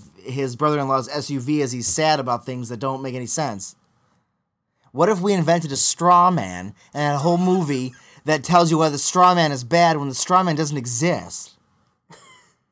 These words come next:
All the complaints why Christian doesn't like Christmas are just,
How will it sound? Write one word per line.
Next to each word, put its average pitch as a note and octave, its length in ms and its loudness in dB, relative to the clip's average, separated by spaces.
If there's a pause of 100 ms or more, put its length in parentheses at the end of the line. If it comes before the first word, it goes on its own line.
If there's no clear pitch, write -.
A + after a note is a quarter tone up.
(1000)
All D#3+ 120 4
the G#3 100 -2
complaints F3+ 500 -2
why D3+ 100 0
Christian D#3+ 360 -4
doesn't D3 220 -4
like C3+ 140 -4
Christmas C#3+ 460 -6
are C3+ 200 0
just, C3 280 -10